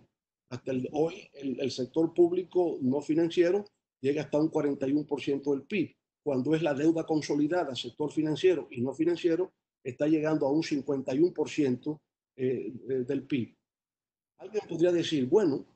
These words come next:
pero en el mundo de hoy, un país que tenga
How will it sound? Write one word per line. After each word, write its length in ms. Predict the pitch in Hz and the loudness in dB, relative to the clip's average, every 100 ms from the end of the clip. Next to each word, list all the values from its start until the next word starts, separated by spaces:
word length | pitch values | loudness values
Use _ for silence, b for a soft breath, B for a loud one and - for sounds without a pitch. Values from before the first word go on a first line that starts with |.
| _ _ _ _ _ _ _ _ _ | _ _ _ _ _ _ _ _ _
pero 140 | 135 | -14
en 60 | 139 | -6
el 80 | 135 | 4
mundo 280 | 185 202 | 4 6
de 100 | 202 | 4
hoy, 300 | 190 185 190 - | 6 6 4 -2
un 160 | 156 | -2
país 220 | 165 165 | 0 0
que 100 | 165 | -2
tenga 480 | - 180 151 135 143 | 2 2 2 0 -8